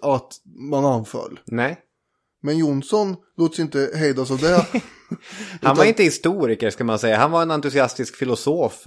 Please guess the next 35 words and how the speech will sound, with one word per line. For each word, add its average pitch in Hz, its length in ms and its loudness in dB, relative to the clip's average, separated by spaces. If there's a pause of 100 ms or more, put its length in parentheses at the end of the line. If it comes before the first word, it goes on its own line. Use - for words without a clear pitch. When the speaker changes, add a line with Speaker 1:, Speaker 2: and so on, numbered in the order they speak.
(120)
Speaker 2:
eh, 107 220 -6
vars 117 180 -2
Speaker 1:
Ja. 139 80 0
Speaker 2:
avhandling 120 580 2
handlade 110 360 -2
om, 104 200 -6
om 107 220 -8
Kants 120 580 -2 (320)
kategoriska 110 640 -2
imperativ. 104 560 -2
Speaker 1:
Ja, 117 60 -8
det 147 60 -4
är - 20 -2
en 175 80 -4
helt 180 240 -4
annan 135 340 -4 (320)
<laughs> - 280 -6
inriktning 135 720 -2
på 135 360 0 (220)
livet 127 400 -2
där. 127 140 -6
Men 131 140 -4
han, 147 200 0 (280)
Speaker 2:
Han 135 160 2
Speaker 1:
han 139 100 2 (180)
Speaker 2:
var 110 240 -10
intresserad 170 680 2
av 123 240 2
rysshärjningarna. 123 880 4
Speaker 1:
Ja, 151 360 0 (160)
och 139 160 -2
han 156 120 0
skriver 139 380 -2
ju 175 100 0
ganska 139 420 2